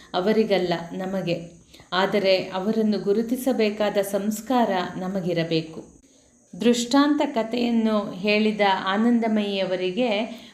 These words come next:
ಮಂಕುತಿಮ್ಮನ ಕಗ್ಗವನ್ನು ಬರೆದ ಮಹಾನುಭಾವರಾದ ಡಿ ವಿ ಜಿಯವರಿಗೆ, ಅದನ್ನು ಕನ್ನಡಿಗರಿಗೆ ಮರುಪರಿಚಯಿಸಿದ ಪೂಜ್ಯ ಸ್ವಾಮಿ ಬ್ರಹ್ಮಾನಂದಜಿ ಅವರಿಗೆ ಪ್ರಣಾಮಗಳು.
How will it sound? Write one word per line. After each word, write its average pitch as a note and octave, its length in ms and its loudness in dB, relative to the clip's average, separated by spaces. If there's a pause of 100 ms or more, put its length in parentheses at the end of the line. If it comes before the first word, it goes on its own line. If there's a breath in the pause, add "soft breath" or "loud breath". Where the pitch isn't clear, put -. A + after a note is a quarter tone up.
ಮಂಕುತಿಮ್ಮನ C#4 680 4 (100)
ಕಗ್ಗವನ್ನು A3 540 0
ಬರೆದ G3 300 0 (140)
ಮಹಾನುಭಾವರಾದ G3+ 1080 2 (640 loud breath)
ಡಿ C4 160 4
ವಿ D4 160 4
ಜಿಯವರಿಗೆ, G3+ 1200 -2 (360 soft breath)
ಅದನ್ನು G#3 560 0
ಕನ್ನಡಿಗರಿಗೆ G#3+ 840 2
ಮರುಪರಿಚಯಿಸಿದ A3 1200 -2 (180)
ಪೂಜ್ಯ G3 400 2
ಸ್ವಾಮಿ G3 680 -2 (300 loud breath)
ಬ್ರಹ್ಮಾನಂದಜಿ A3 1300 2
ಅವರಿಗೆ F#3 520 -4
ಪ್ರಣಾಮಗಳು. F3+ 1200 -2